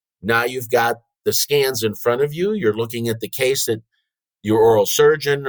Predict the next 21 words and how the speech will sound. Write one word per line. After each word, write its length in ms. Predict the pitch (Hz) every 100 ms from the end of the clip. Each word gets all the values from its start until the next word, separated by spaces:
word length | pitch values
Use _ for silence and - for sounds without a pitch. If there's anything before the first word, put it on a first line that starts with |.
| -
or 160 | 98 90
your 220 | 87 85
periodontist, 840 | - 135 143 131 131 135 139 -
or 120 | 117
if 100 | -
you're 180 | 104 127
putting 300 | 147 139 131
the 120 | 131
implants 520 | 135 139 139 131 135 135
in, 300 | 131 131 143 _ _ -
you 100 | 101
looked 240 | 120 -
and 120 | 110
see 200 | 107 127
where 220 | 113 113 113
you've 200 | 117 113
got 220 | 113 110
this 180 | 110 107
all 180 | 104 107
developed 440 | 101 95 90 -
digitally. 640 | 127 123 131 127 131 127